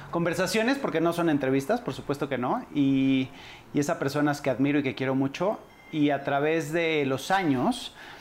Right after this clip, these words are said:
hoy les voy a presentar a un muy buen amigo que me ha enseñado muchísimo y que ha hecho maravillas.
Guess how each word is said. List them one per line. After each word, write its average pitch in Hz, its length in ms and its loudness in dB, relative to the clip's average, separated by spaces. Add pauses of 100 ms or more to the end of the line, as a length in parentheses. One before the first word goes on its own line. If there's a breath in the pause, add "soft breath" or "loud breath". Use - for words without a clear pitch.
(360 loud breath)
hoy 143 120 0
les 143 120 2
voy 143 120 2
a 143 80 -2
presentar 135 800 -2
a 143 80 0
un 135 200 4
muy 147 140 4
buen 151 180 4
amigo 127 360 0 (240)
que 127 100 -4
me 123 140 0
ha 127 120 0
enseñado 127 480 0
muchísimo 139 480 0
y 143 60 0
que 147 180 0
ha 165 200 4
hecho 180 440 0 (600 loud breath)
maravillas. 147 840 -2